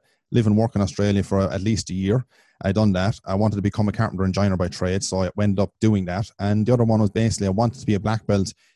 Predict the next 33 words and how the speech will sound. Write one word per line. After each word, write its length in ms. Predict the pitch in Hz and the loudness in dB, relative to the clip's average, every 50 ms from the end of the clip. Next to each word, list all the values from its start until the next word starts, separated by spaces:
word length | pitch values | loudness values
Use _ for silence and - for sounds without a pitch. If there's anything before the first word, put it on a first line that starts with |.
| _ - | _ -2
in 100 | 113 113 | 0 0
a 20 | |
martial 380 | 107 117 117 110 95 - 101 107 | 2 2 2 0 0 -2 -2 0
art. 240 | 113 101 - - - - | 0 0 -2 -6 -8 -4
I 40 | 98 | -2
wasn't 280 | 104 113 104 107 98 | -2 0 0 0 -2
quite 200 | - 110 104 98 | 0 0 0 0
sure 280 | - - - 120 110 101 | 0 0 0 2 2 2
at 80 | 95 | 0
the 40 | - | 0
time 160 | 104 104 98 | -2 -2 0
which 360 | 92 101 98 - - - - _ _ _ _ _ _ - | 0 -2 -2 -4 -6 -16 -16 _ _ _ _ _ _ -8
martial 400 | - 101 110 107 104 - - 104 | -2 0 0 0 0 -2 -2 -2
art 120 | 113 104 85 | -2 -2 -2
I 20 | |
was 100 | 101 92 | -2 -2
gonna 220 | - - 104 98 90 | -2 0 0 -2 0
pick, 360 | - - 151 151 - - _ _ - - - _ _ _ - | 0 0 0 0 0 -4 _ _ -20 -20 -20 _ _ _ -2
but 60 | 107 | 0
there 80 | 113 117 | 2 2
was 100 | 107 113 | 2 4
one 160 | 135 135 123 | 2 4 4
about 200 | 110 113 110 101 | 4 4 2 2
a 40 | 104 | 2
half 240 | 113 117 104 95 | 2 0 0 0
an 60 | - 104 | 0 2
hour's 220 | 104 104 101 95 | 2 2 2 2
drive 240 | - 104 107 101 95 | 2 2 2 2 2
away 180 | 98 104 104 | 2 2 0
from 80 | 98 - | 0 0
my 100 | - 98 95 | -2 -2 0
home 200 | 101 123 123 113 | 2 2 2 4
house, 340 | 110 113 117 104 - - | 4 4 4 2 0 -2